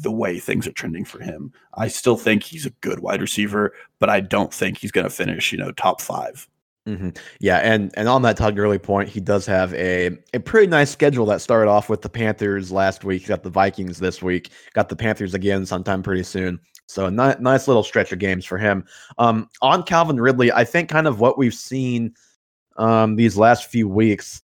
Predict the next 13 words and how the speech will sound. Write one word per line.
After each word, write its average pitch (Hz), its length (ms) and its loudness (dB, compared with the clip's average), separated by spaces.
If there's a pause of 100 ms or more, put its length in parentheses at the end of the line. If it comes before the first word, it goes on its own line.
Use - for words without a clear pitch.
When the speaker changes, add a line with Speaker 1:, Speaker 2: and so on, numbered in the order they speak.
(100)
Speaker 2:
is 107 600 4
he's 143 320 -6
still 180 260 0
not 165 220 2
quite 139 360 2
there 110 200 0
yet 101 280 0
as 101 180 -4
a 101 60 -4
guy 101 360 0
who 98 200 -8
can 90 220 -10
be 98 500 -4